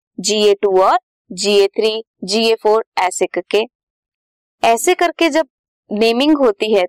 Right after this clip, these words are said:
तो फर्स्ट जिबरेलिन जो डिस्कवर हुआ था that was जीए थ्री। And अभी तक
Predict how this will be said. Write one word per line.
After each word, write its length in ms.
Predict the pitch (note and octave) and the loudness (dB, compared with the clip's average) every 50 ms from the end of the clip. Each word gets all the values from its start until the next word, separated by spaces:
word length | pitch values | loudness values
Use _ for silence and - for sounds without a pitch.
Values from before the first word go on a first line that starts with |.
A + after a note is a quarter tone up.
| - | -2
तो 80 | - A4+ - - - - | -4 -6 -6 -8 -6 -2
फर्स्ट 340 | B3+ C4+ D#4+ E4 - - - | 0 0 0 0 -2 -8 -6
जिबरेलिन 500 | - B3 A#3 - B3 A#3 A#3 B3 A#3+ A#3 | -4 -2 -2 0 0 0 0 0 0 0
जो 120 | A3 A#3 | -2 0
डिस्कवर 480 | G#3+ G#3+ G#3+ - - A3 G3+ G3 G#3 G#3 | 0 0 -2 0 0 0 0 0 0 0
हुआ 180 | G#3 G3 F#3 | 2 2 0
था 160 | F3+ - G#3 G3 | 2 0 0 2
that 360 | F#3 F3+ D#3+ D#3+ - - F3 | 2 2 0 0 -2 -2 0
was 220 | G3 B3+ C#4+ - _ _ _ _ _ | 0 0 -2 -6 _ _ _ _ _
जीए 500 | G3 F3+ - G3 F#3+ F#3 F#3 F#3+ A#3 D#4+ F#4 - _ _ _ _ _ | -12 -10 -8 -6 -2 0 2 2 2 0 -4 -6 _ _ _ _ _
थ्री। 260 | - A3 A#3+ G#3 - - _ _ _ _ _ _ _ _ _ _ - | -4 -2 -2 -2 -4 -6 _ _ _ _ _ _ _ _ _ _ -2
And 160 | A#3 A#3+ A#3+ - _ - | -2 -2 -2 -2 _ 0
अभी 340 | A#3+ A3+ G#3 G#3+ D4+ F4 | 0 0 2 2 0 0
तक 240 | F4 - - C4 C4+ | 0 0 0 0 0